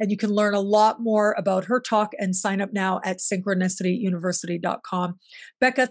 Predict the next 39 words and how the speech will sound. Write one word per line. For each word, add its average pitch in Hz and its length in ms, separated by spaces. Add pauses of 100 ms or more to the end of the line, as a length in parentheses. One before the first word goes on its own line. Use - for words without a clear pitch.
thank 247 260
you. 214 260
Thank 269 200
you 285 100
so 254 220
much 254 220
for 226 120
being 226 340
here. 220 320
I'm 214 220 (240)
looking 240 300
forward 247 400
to 247 40
your 226 140
talk, 233 340
and 233 120
I'm 202 140 (280)
looking 269 300
forward 247 480
to 226 280
more 240 240
contemplations 220 1040
of 180 160
these 208 240 (520)
big 254 580 (100)
cultural 214 720 (260)
waves 208 600
that 196 260
are 196 200
set - 280
to 208 80
take 190 320
place 202 320
and 185 240 (200)
how 214 440
we 226 280
can 226 180
be 208 100
part 208 460